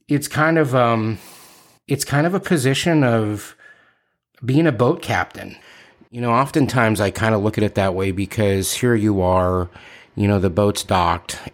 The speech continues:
and you're filling the coffers and you're, you know, checking equipment and you're doing your checklists and running through all that. And you get ready to head out to sea.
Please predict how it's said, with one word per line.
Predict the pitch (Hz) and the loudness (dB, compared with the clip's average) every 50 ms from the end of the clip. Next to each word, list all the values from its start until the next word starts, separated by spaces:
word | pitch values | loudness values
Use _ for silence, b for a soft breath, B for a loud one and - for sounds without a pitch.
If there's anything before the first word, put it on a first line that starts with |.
| _ | _
and | - 101 101 98 95 95 95 95 95 98 92 | -4 -2 -2 0 0 0 0 0 0 -2 -2
you're | 90 101 | -2 -4
filling | 95 - - 117 113 107 107 | -2 0 0 2 2 2 2
the | 107 | 0
coffers | - - 107 98 98 95 - - 95 95 92 92 95 95 90 90 | 0 0 2 2 2 2 2 0 0 2 2 2 2 0 0 0
and | 98 95 98 | 0 0 0
you're, | 95 95 92 92 92 95 92 - B B B B B B B | 0 0 0 0 -2 -2 -4 -8 B B B B B B B
you | B 110 107 | B 0 2
know, | 104 95 92 | 2 2 0
checking | - - 120 110 - 113 101 | 0 -2 -2 0 0 0 -2
equipment | 95 - - 117 107 - 104 107 107 104 104 101 95 - | 0 0 0 0 0 0 0 0 2 2 0 0 -2 -2
and | 104 98 98 | -2 -2 0
you're | 95 92 92 92 90 85 - _ 104 104 | 0 -2 -2 -2 -4 -6 -10 _ -6 -2
doing | 113 110 104 104 | 0 0 2 0
your | 98 95 | 0 -2
checklists | - - 107 101 - - 104 101 98 92 - - 98 | -2 -2 -4 -4 -2 -2 -2 0 0 0 -2 -2 -2
and | 92 92 92 | 0 0 2
running | 98 98 98 95 90 | 2 2 2 0 0
through | - - 104 101 98 | -2 -2 -2 0 0
all | 98 98 95 | 2 0 0
that. | 90 95 92 92 95 92 92 - - _ _ _ _ _ _ - - - | 0 0 0 0 -2 -2 -4 -6 -12 _ _ _ _ _ _ -18 -10 -4
And | 117 117 120 123 | -2 0 2 2
you | 120 113 | 2 2
get | 120 123 | 0 0
ready | 113 123 120 127 | 0 0 0 0
to | 113 113 | 0 0
head | 101 123 117 | 0 0 0
out | 113 117 117 - | 0 0 -2 -2
to | - | -4
sea. | 101 - - 127 127 - - - - | -6 -4 -2 -2 -4 -4 -6 -10 -16